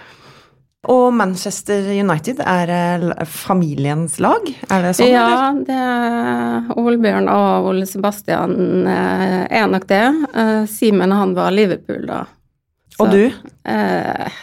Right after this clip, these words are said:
Speaker 2: nei, vet du hva, egentlig utenlandsk fotball følger ikke så nøye med. Eh, jeg følger nok med å følge der sønnen min er, og selvfølgelig Molde.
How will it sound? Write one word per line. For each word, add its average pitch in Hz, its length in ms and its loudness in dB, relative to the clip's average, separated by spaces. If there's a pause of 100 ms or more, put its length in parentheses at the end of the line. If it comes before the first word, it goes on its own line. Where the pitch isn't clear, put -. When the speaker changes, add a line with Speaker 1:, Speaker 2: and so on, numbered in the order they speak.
(140)
Speaker 2:
nei, - 400 -4
vet 202 180 0
du 208 60 -2
hva, 196 160 2
egentlig 202 480 0
utenlandsk 190 640 -4
fotball - 640 -6 (400)
følger - 640 -2
ikke 180 260 -2
så 175 400 -4
nøye 180 560 0
med. 190 400 2 (460)
Eh, 214 420 2
jeg 214 140 2
følger 196 340 2
nok 190 300 -2
med 185 120 0
å 175 160 2
følge 190 440 0 (880)
der 196 340 0
sønnen 185 460 0
min 190 180 -4
er, 226 280 0
og 202 280 -2
selvfølgelig 202 400 0
Molde. 196 400 0